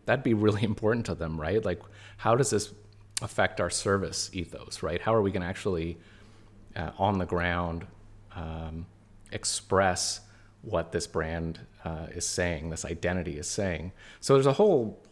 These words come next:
lot wrapped into it. But of course, as external observers, you know, we're not necessarily privy to the on-the-ground service expectations and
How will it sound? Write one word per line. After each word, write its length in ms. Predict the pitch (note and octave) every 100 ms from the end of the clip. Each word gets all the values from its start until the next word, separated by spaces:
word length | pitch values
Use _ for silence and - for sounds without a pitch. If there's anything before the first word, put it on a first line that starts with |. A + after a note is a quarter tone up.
| A2
lot 260 | G2 - -
wrapped 300 | E2 D#2+ -
into 200 | D#2 D#2
it. 100 | F#2+
But 80 | A2
of 100 | -
course, 360 | C3 A#2+ A#2 -
as 180 | G#2 G#2 -
external 580 | - - - F3+ F#3 F#2
observers, 800 | E2+ F#2 E2 E2+ D2+ G2+ A#2 - - - - - -
you 100 | A2
know, 80 | F#2+
we're 140 | B2
not 180 | D3+ A#2
necessarily 640 | C3 - A2 A2+ A2+ G#2
privy 460 | - - G2+ G2 E2+
to 440 | - F2+ E2+ E2+ - -
the 80 | -
on-the-ground 560 | F2+ F2+ F2 E2+ E2+
service 600 | - A#2+ G#2 F2+ - - -
expectations 1000 | - - D2+ - D2 - E2+ E2 F#2 D#2+
and 340 | E2+ F2